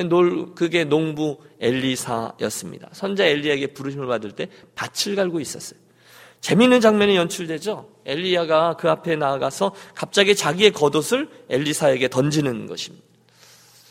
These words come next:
여러분, 우리는 문화가 달라서 모르지만 이것은 기름을 붓는 것을 대신하는 예언자적 행위였다고 해요. 그리고 이스라엘 백성들은 그 당시 그게 무슨 의미인지를 다 알고 있었다는 거죠.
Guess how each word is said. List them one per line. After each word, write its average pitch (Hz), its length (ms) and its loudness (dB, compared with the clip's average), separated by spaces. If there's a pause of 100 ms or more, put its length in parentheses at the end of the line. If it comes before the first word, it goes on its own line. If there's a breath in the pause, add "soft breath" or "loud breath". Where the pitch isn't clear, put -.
(140 soft breath)
여러분, 185 180 6
우리는 202 240 4
문화가 185 320 4
달라서 165 320 4
모르지만 139 680 -4
이것은 147 480 0
기름을 180 400 4
붓는 180 260 0
것을 160 220 -2
대신하는 131 520 -4
예언자적 135 600 2
행위였다고 131 600 -4
해요. 107 260 -8 (240 loud breath)
그리고 214 180 -2
이스라엘 202 400 0
백성들은 190 480 -4
그 185 100 -10
당시 165 280 -6
그게 151 360 -4 (200 loud breath)
무슨 214 580 -4 (160)
의미인지를 156 1040 -2
다 185 220 -2
알고 143 500 -2
있었다는 117 580 -4
거죠. 107 360 -8